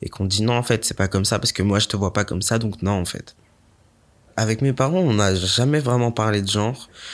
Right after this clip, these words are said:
Moi, quand j'ai grandi, pour moi, c'était une fatalité, en fait. J'étais, euh, une fille aux yeux du monde et un garçon dans ma tête.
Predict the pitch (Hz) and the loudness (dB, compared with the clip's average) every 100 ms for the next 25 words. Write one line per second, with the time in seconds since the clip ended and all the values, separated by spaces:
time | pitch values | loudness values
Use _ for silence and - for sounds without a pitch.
0 | - - 123 131 135 113 107 107 110 131 | -14 0 0 2 2 2 2 2 2 0
1 | 131 113 117 127 104 95 98 - 98 101 | 0 0 2 2 0 0 0 0 0 2
2 | 101 101 123 113 101 101 - 95 95 104 | 0 0 0 0 -2 -2 0 -2 0 2
3 | 104 92 90 - - - 107 - 131 127 | 2 2 0 -4 -14 -4 -2 0 2 2
4 | 117 110 104 104 107 123 113 - _ _ | 4 2 0 0 0 0 -2 -6 _ _
5 | _ _ - - 98 95 95 101 92 98 | _ _ -10 -2 0 2 2 2 0 0
6 | - 120 117 113 98 101 95 98 85 - | 0 0 2 2 2 2 2 0 -2 -4
7 | - | -14